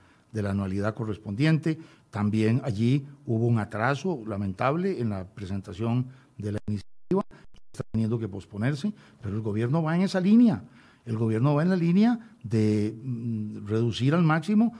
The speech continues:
los gastos, eh, de remuneraciones y los gastos que corresponden a las partidas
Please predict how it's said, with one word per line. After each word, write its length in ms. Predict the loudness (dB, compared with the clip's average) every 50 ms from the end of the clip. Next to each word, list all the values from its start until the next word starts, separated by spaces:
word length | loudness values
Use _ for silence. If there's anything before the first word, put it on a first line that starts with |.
| -14 -12 -6
los 200 | -2 0 0 0
gastos, 500 | 0 -2 -2 0 0 0 0 0 -2 -12 -18 _ _ _ _ -10 -8
eh, 100 | -6 -6 -4
de 320 | -4 -4 -4 -2 -2 0
remuneraciones 880 | 0 2 2 2 2 0 0 -2 -2 0 2 4 6 4 4 2 0 -8 -16 -20 -14 -8
y 80 | -4 -4
los 120 | -2 -2
gastos 300 | -2 -4 -6 -6 -4 -4
que 80 | -4 -2
corresponden 640 | -2 -2 -4 -2 -2 0 0 0 2 2 0 0 -2 -4
a 40 |
las 140 | -6 -6 -6
partidas 500 | -6 -10 -10 -4 -2 0 0 0 0 -4